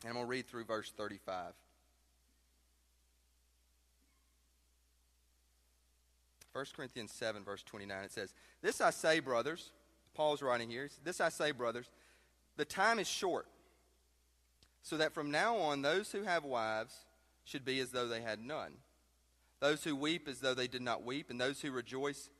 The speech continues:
as though they did not rejoice, those who buy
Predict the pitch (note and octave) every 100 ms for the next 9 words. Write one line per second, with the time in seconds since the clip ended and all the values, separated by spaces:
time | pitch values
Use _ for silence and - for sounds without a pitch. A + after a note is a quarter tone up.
0 | _ _ _ _ B2 B2+ C3 B2+ B2 B2
1 | B2 G#2 A#2 C#3 C#3+ D2+ - - _ _
2 | _ - C3 C3+ D#3 A#2+ A#2+ C3+ D3+ D3+